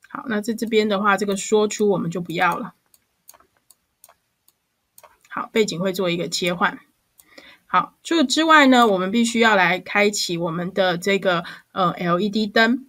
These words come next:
好，那在这边的话，我们到更多积木的地方。好，这里要使用到的是这一个，好，就角位。好，那我们这边使用到的是十三。好，那在，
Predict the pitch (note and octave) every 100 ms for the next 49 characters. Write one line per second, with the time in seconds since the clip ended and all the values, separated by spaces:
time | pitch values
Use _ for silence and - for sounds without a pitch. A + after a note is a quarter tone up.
0 | _ - - C#4 D#4 D#4 C#4+ D4 C#4+ A#3+
1 | A#3 F3 F3 G#3 G3+ G#3+ G3+ G#3 G#3 G#3
2 | G#3+ G#3+ F3+ F3+ G3+ G3+ G3+ G3 G#3+ -
3 | B3+ C4 D#4 D4+ A3 A3+ G#3+ F3+ G3+ G3+
4 | G#3 F#3+ E3+ F3+ F#3+ - F#3+ F#3+ G3 -
5 | - - - F3+ - A3 G3+ F3+ D3+ A3+
6 | G#3 - - G#3+ A3 G3+ G#3 A3+ F#3+ F#3
7 | F#3+ G3 F#3+ G#3 G3+ F3+ E3+ G3 F#3 G3+
8 | - - _ F#3+ - _ - E4 C#4+ -
9 | _ _ - - D4+ C4 G#3+